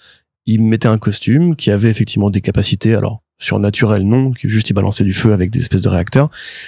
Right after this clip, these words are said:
et qui appartenait à une équipe qui s'appelait la Brigade, euh,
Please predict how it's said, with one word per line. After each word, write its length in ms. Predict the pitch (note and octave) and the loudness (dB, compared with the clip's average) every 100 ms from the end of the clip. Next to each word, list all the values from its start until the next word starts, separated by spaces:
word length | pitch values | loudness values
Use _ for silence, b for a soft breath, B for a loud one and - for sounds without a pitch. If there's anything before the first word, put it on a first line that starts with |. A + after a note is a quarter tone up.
| B _ | B _
et 80 | C#3 | -2
qui 80 | C3+ | 0
appartenait 360 | B2+ A#2 A#2+ A#2+ | 0 0 0 2
à 40 | |
une 140 | A2 | 2
équipe 220 | G#2 - D3 | 0 -2 -2
qui 40 | |
s'appelait 200 | - G#2 | 0 0
la 80 | G#2 | 0
Brigade, 420 | G2 A2 C#3 A2+ _ _ B B B - | 0 2 2 0 _ _ B B B -4
euh, 540 | G2+ G2+ G2+ G2+ G2 | 0 2 2 2 0